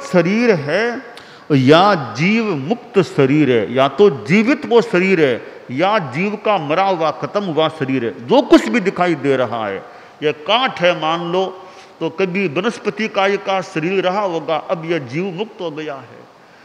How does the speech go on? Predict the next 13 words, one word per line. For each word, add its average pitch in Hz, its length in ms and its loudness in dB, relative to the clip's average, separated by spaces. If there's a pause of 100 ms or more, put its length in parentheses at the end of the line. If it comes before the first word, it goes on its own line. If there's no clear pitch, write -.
(220)
यह 190 160 -2
सब 196 240 -6
संत 208 320 -10 (460)
जीवित 190 320 -4 (100)
शरीर 180 300 -4
हैं। 127 300 -14 (460)
यह 185 200 -4
मान 180 300 -4
लो 190 100 0
पृथ्वी 202 480 -6
आदि 180 280 -2
चीज़ें 180 420 -6
हैं, 151 280 -4